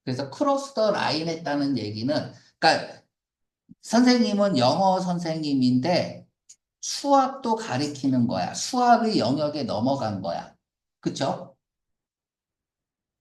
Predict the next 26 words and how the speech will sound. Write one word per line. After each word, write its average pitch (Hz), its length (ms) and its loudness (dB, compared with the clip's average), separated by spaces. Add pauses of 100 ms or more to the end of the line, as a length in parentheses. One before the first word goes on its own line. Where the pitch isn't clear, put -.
(180)
조건이 180 540 0
있겠죠? 156 680 -4 (400)
그치? 131 200 -6
수학도 214 640 2
전공을 143 680 0
하-, 180 60 -4
하고 - 800 -8 (240)
했거나 165 400 0
뭐 117 160 2
이러면. 127 720 -2 (200)
그치? - 360 -10 (220)
그러면 220 800 4 (380)
이 247 120 6
수학을 285 880 4
하는 240 280 4
애들도 202 500 0
영어 190 220 2
가리킬 175 380 -8
수 175 120 -12
있다는 151 380 -8
얘기야. 107 280 -10
크로스 226 360 -10
더 165 160 -6
라인 131 280 -10
했다는 143 480 -12
얘기는. 104 540 -16